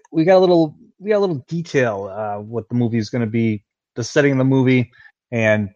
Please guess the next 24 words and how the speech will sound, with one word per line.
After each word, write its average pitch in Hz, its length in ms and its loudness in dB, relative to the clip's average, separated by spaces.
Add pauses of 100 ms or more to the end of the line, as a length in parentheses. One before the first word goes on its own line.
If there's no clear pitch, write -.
kind 120 140 -2
of 104 40 -4
the - 220 -10
feeling 123 280 0
of 98 140 -6
it. 92 140 -12
Uh, 104 260 -2
it's, - 280 -12 (280)
we 143 100 -6
knew 170 240 6
it's 143 140 4
gonna 151 140 -2
be 135 80 2
the 120 120 2
nineties, 104 640 -2 (640)
which 117 240 -4
was - 300 -12
kind 127 180 0
of 117 60 -8
interesting, 107 720 -6
uh, 101 260 -6
taking 110 300 -8
it 98 140 -8
back 101 220 -2